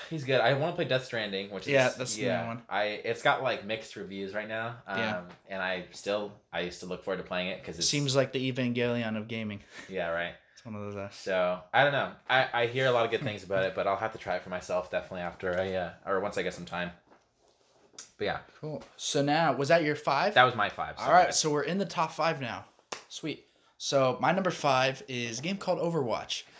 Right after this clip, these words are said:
Speaker 2: Now, this is a game that, as far as the online multiplayer experience, this is about as great as it can ever get for me. Like, this, the mechanics for a shooter,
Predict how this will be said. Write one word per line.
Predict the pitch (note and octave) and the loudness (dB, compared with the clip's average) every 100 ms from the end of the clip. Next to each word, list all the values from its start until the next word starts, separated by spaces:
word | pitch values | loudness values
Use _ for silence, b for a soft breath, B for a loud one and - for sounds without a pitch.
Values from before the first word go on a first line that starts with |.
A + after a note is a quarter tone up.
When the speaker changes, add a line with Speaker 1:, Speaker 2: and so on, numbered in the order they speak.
| B B B B | B B B B
Speaker 2:
Now, | C3+ C#3+ | 2 4
this | E3+ F#3+ | 4 4
is | D3+ | 2
a | |
game | C3+ C#3+ C#3 | 6 6 6
that, | B2+ A2+ A2+ | 4 2 0
as | B2 | -4
far | - C#3 C#3 | 2 6 6
as | C3+ B2 | 6 2
the | B2 A#2+ | -4 -4
online | - C#3+ C#3+ C#3+ C3+ C3 C3 | -2 -2 2 2 2 0 -4
multiplayer | B2+ C3 - C#3+ | -8 -8 -4 -2
experience, | B2+ - C3 A#2+ A#2+ - B B B B | -2 -2 -2 -4 -6 -10 B B B B
this | C#3 C#3+ | 0 2
is | C3+ | 2
about | A#2+ B2+ B2 | 4 4 6
as | B2+ A#2+ A#2+ | 2 0 -2
great | C#3 C3+ C3+ | -2 0 0
as | G#2+ B2 | 0 -4
it | B2 | -4
can | B2 | -2
ever | A#2 A2+ | -2 -2
get | A#2 A2 | -4 -6
for | - | -8
me. | A2+ G#2+ G#2+ | -8 -8 -6
Like, | A2+ A2+ A2 | -2 -2 -4
this, | C#3 C3+ C#3 - | -4 0 0 0
the | B2+ | -4
mechanics | B2 B2 D#3 E3 D#3+ - | -6 2 4 4 0 -4
for | - B2 A2+ G#2+ - _ _ _ _ - - | -2 -2 -2 -4 -12 _ _ _ _ -16 -4
a | D3 | -2
shooter, | - D#3 E3 G3 G3 | 4 4 6 4 2